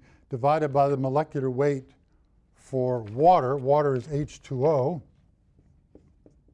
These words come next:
The molecular weight of, of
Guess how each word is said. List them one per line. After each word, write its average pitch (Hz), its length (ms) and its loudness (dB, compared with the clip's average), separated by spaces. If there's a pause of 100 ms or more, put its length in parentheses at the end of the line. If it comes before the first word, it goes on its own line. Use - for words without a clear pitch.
(1040)
The - 80 -12
molecular 139 400 2
weight 147 240 4
of, 127 140 2 (560)
of 127 300 -4